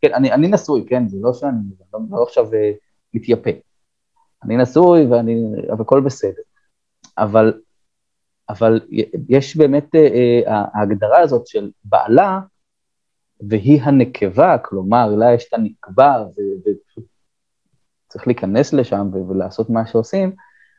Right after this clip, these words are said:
אה, כבר זה הגבר שולט על האישה.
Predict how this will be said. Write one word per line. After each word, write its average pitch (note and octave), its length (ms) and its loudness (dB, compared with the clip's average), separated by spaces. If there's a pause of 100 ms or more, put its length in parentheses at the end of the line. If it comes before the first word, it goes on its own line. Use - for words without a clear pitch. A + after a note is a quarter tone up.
(220)
אה, A#2 220 6 (580)
כבר C#3+ 300 4
זה C#3 280 4
הגבר C3 420 0
שולט A2 340 -2
על G#2 100 0
האישה. F#2+ 300 -4